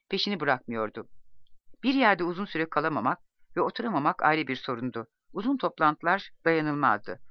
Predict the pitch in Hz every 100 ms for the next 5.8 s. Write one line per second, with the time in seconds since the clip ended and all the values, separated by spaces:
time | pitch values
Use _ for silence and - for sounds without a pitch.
0 | - - 214 180 170 156 156 151 151 147
1 | 123 117 185 226 - 170 170 - 156 -
2 | - - 151 123 117 113 113 - _ -
3 | - - 240 226 175 254 202 139 117 120
4 | 110 139 202 - - - 185 175 160 143
5 | 135 117 120 113 - - 202